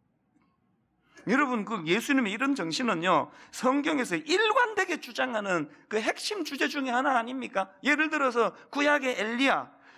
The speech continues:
저는 이 엘리야 선지자 그 열왕기상 십칠 장에 나오는 엘리야의 모습을 보면서 감동하는 포인트가 하나 있습니다.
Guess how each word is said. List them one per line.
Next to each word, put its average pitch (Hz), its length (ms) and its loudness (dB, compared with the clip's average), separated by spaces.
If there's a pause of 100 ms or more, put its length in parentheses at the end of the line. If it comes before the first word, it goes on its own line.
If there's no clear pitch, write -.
저는 311 320 2
이 277 60 -2
엘리야 262 440 2
선지자 214 520 -2
그 190 300 0
열왕기상 233 500 0
십칠 226 260 -14
장에 240 240 0
나오는 185 440 2 (200)
엘리야의 233 520 0
모습을 226 300 -4 (100)
보면서 185 260 -2
감동하는 240 640 0
포인트가 277 500 -2
하나 160 140 -2
있습니다. 127 440 -12